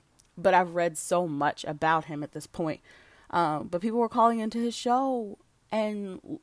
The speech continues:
l-, taking things like this. There was a, um, there was a caller who called in, and she was the mother of a daughter, and she was expressing her desire to get remarried, um, or to get married. And Kevin Samuels said, well,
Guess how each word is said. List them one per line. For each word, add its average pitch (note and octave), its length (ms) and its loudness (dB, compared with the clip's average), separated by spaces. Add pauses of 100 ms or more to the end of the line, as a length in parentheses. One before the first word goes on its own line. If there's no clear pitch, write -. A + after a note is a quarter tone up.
l-, F#3+ 140 -4 (120)
taking A#3+ 480 -4
things G3+ 300 -6
like F#3+ 180 2
this. B3 200 2
There F#3+ 100 -2
was F#3+ 160 -2
a, - 100 2
um, E3 440 -4 (1400)
there G3+ 100 4
was G3+ 120 2
a - 20 0
caller G#3 480 2
who G3 100 -6
called F3+ 300 4
in, E3 340 0
and - 160 -8
she F#3 120 -4
was E3+ 100 -6
the E3 80 -4
mother E3 280 2
of E3 100 -6
a - 20 -12
daughter, G#3+ 540 4 (480)
and F3+ 320 0
she A3 800 -2 (160)
was F#3+ 180 -4
expressing F3 420 -2
her E3+ 120 -2
desire D#3 360 2
to D#3 100 -4
get D#3 240 0
remarried, A3+ 760 2 (160)
um, D#3 640 0 (400)
or F#3+ 160 6
to - 120 -6
get A#3+ 220 2
married. E3+ 380 -2 (400)
And E3+ 100 -6
Kevin F3 220 -2
Samuels F#3 600 -2
said, D#3 520 2
well, E3 800 2